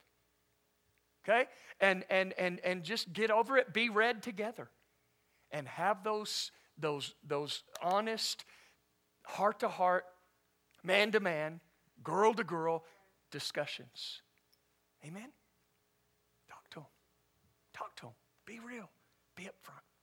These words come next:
Amen? Now, I wanna share with you the time we have left. Go to Genesis chapter eleven, verse thirty-one. And I'm gonna share with you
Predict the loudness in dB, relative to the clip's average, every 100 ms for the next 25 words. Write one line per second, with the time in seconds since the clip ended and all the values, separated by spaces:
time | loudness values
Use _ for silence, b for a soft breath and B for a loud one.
0 | _ _ _ _ _ -16 -16 -18 _ _
1 | _ _ _ _ _ _ _ _ _ -20
2 | B B B 2 4 6 4 2 0 0
3 | 2 0 -2 -6 -6 0 2 2 2 0
4 | 0 -6 -8 -12 -20 b b b b b
5 | b b b -2 0 2 0 0 -2 -2
6 | -2 -2 -2 -2 2 2 2 -6 -6 -6
7 | -10 -16 -20 _ _ -8 -8 -10 -12 -14
8 | -18 -20 -20 _ _ _ _ _ _ _
9 | _ _ b b b -6 -2 -2 -4 -4
10 | -6 -8 -10 -12